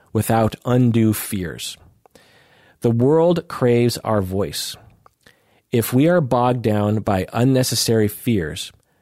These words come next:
no one will ever benefit from our viewpoints.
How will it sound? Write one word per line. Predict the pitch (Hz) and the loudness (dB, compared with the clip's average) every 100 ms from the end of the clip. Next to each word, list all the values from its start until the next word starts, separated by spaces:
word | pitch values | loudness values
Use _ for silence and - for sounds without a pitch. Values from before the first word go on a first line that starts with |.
| _ | _
no | 117 131 | 0 2
one | 147 156 | 4 4
will | 120 107 - | 2 0 -2
ever | 127 156 | 0 0
benefit | 151 127 107 107 - 95 - | 0 0 0 0 -4 -8 -10
from | - 107 104 101 | -8 -2 0 -2
our | - 101 | -4 -6
viewpoints. | 92 92 90 - 90 - - | -4 -8 -8 -12 -14 -16 -18